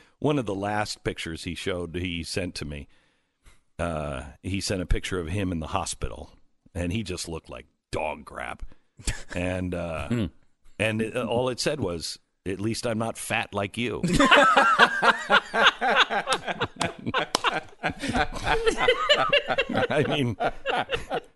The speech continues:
Speaker 2: He's brilliant.
Speaker 1: it's brilliant.
Speaker 2: I mean, it's just brilliant.
Speaker 1: Just brilliant. And he,
Speaker 2: <laughs>
Speaker 1: I said something to him, like, in my, I went on the air with him, and I did not know. I knew he was,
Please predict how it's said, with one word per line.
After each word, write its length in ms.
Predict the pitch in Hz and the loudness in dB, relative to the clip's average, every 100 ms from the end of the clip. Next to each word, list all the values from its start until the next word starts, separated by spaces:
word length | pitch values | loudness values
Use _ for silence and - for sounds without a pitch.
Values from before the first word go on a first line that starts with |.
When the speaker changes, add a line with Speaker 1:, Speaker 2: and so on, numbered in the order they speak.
| 427 - - - 254 | -6 -6 -8 -8 0
Speaker 2:
He's 140 | 403 | 0
brilliant. 520 | 320 359 453 427 214 - | 2 6 8 8 6 4
Speaker 1:
it's 120 | - | 2
brilliant. 400 | 127 120 92 85 | 2 4 4 4
Speaker 2:
I 40 | 98 | 4
mean, 100 | 104 | 4
it's 140 | - | 2
just 220 | 339 - | 0 0
brilliant. 440 | 175 180 180 139 110 | 2 4 6 4 6
Speaker 1:
Just 220 | 123 - | 4 4
brilliant. 360 | 101 92 85 | 2 2 2
And 240 | - 113 117 | 4 4 2
he, 520 | - 120 104 247 147 | 2 2 6 4 6
Speaker 2:
<laughs> 1200 | 233 466 - 254 392 208 294 - 220 440 262 165 | 4 4 4 4 2 0 0 0 0 0 -2 2
Speaker 1:
I 220 | 127 165 | 4 6
said 420 | 185 - 165 165 139 | 4 4 4 4 4
something 600 | 143 123 120 127 117 110 | 4 4 4 2 2 2
to 200 | - 113 | 2 2
him, 160 | 107 | 2
like, 360 | 110 113 123 120 | 2 2 4 4
in 160 | 135 120 | 4 4
my, 320 | 113 107 101 - - - - - 107 | 2 2 0 -4 -12 -10 -6 -4 2
I 140 | 113 | 2
went 240 | 120 135 185 | 4 4 4
on 120 | 190 | 4
the 160 | 151 123 | 4 4
air 180 | 110 | 2
with 200 | 104 95 | 2 0
him, 200 | 95 90 | 0 0
and 520 | 98 - 104 104 104 101 | 0 0 2 2 2 0
I 120 | 107 | 0
did 300 | 107 92 127 | 0 0 0
not 300 | 113 139 160 | 2 4 4
know. 240 | 127 127 113 | 4 2 4
I 160 | 113 | 4
knew 340 | 135 160 208 220 | 4 4 4 4
he 180 | 165 147 | 2 0
was, 260 | 131 107 | 0 0